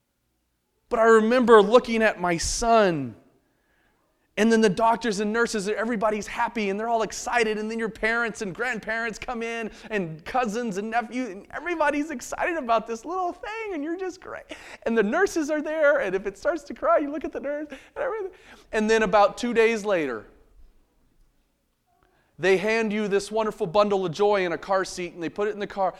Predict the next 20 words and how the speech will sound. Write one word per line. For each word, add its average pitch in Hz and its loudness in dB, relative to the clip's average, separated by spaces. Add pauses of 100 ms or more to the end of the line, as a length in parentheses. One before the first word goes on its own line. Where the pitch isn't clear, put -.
(160)
and 190 -2
all 226 4
the 226 4
nurses 214 -2
are 190 -2
waving 185 -4
goodbye. 156 -8 (3500)
And 202 4
I 214 6
think 233 0
if 262 -4
I 220 2
was 254 0
ever 285 2
a 202 4
nurse, 214 -2
I'd 196 -4
be 190 -2
like, 180 -2
"Oh, 208 -2